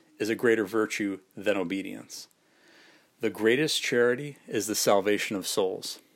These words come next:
Our Lady said, "If what I say to you is done, many souls will be saved and there will be peace." July thirteenth, nineteen seventeen. And as the Church teaches and professes,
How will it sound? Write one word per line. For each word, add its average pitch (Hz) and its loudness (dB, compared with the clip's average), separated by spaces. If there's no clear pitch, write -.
Our 107 6
Lady 117 2
said, 101 0
"If - 0
what 120 6
I 131 4
say 117 2
to 120 -4
you 113 2
is 104 0
done, 101 -4
many 110 0
souls 104 2
will 98 -6
be 107 -2
saved 101 0
and 117 -8
there 101 0
will 95 -2
be 95 -6
peace." - -8
July 98 0
thirteenth, - -6
nineteen 101 -4
seventeen. 101 -4
And 120 2
as 127 -2
the 110 -4
Church - 0
teaches 123 -2
and 113 -8
professes, 107 -2